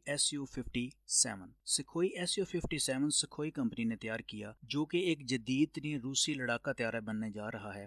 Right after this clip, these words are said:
पांचवी नस्ल के लड़ाका त्यारा की खसूसियात की फहरिस्त में हर बॉक्स टेक करने वाला पहला त्यारा है। सेर्गी बोगदान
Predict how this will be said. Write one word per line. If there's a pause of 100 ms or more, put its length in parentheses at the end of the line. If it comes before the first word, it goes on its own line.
(140)
पांचवी
नस्ल
के
लड़ाका (120)
त्यारा
की
खसूसियात
की
फहरिस्त
में (140)
हर
बॉक्स
टेक
करने
वाला
पहला
त्यारा
है। (120)
सेर्गी
बोगदान